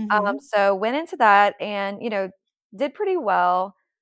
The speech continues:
Speaker 1: Um, but I kinda got to the point where I was tired of being in the classroom. So I thought, you know, obvious next steps would be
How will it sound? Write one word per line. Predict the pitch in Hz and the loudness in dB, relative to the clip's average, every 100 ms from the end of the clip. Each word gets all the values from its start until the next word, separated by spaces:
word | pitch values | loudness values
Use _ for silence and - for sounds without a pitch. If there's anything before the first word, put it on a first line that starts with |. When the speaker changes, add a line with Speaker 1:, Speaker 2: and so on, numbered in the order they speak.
| _ - | _ -6
Speaker 1:
Um, | 185 190 | -6 -2
but | 220 | 0
I | 214 | 0
kinda | 240 285 | 0 -2
got | 254 240 | -2 -2
to | 247 | -6
the | 220 | -8
point | - 202 - | -8 -8 -4
where | 175 170 | -4 -4
I | |
was | 170 | -6
tired | - 165 170 | -8 -8 -8
of | 170 | -10
being | 170 180 | -12 -10
in | |
the | 196 | -12
classroom. | 196 156 165 - 208 214 220 226 | -10 -10 -10 -12 -10 -8 -10 -12
So | - 185 | -8 -4
I | 175 | -2
thought, | 170 180 170 170 | -4 -4 -2 -4
you | 254 | -6
know, | 262 214 202 | -6 -4 -4
obvious | 175 185 202 180 | -2 -2 -4 -8
next | 190 170 - | -12 -12 -12
steps | 170 175 202 | -12 -12 -14
would | 185 | -14
be | 175 165 175 | -14 -14 -16